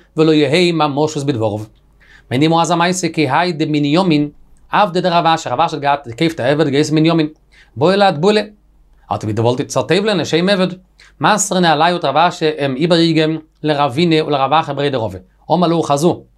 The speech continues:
קוקט, דמנין חוקו בו אצלו. תאמר צריך ארויסדרehen מיט די תפילה, ולכך פאדערן, גיט אכטונג. ווי וואס מען זאגט געטאן? רומא ליה ערביסה בצווארי.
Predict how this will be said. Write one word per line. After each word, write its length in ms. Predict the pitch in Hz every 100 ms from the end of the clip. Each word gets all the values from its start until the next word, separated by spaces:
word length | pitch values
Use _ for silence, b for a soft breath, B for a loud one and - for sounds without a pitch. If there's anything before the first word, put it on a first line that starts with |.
| _
קוקט, 320 | - 170 - - b b 160
דמנין 440 | 160 160 156 185
חוקו 300 | 185 185 175
בו 160 | 160 165
אצלו. 200 | 160 104 - _ _
תאמר 220 | - 185 185
צריך 200 | 156 139
ארויסדרehen 340 | 160 170 165
מיט 100 | 156
די 60 | 160
תפילה, 380 | 143 165 214 233 - 139
ולכך 340 | 139 175 185 -
פאדערן, 340 | 202 156 131
גיט 160 | 196 196
אכטונג. 360 | 185 - 104 - _ _ b 120
ווי 40 |
וואס 160 | 160 165
מען 80 |
זאגט 120 | 156 147
געטאן? 300 | 147 147 156 b b -
רומא 340 | 135 208 185
ליה 300 | 170 175 175 -
ערביסה 640 | 151 135 156 185 - 165
בצווארי. 540 | 156 160 156 151 123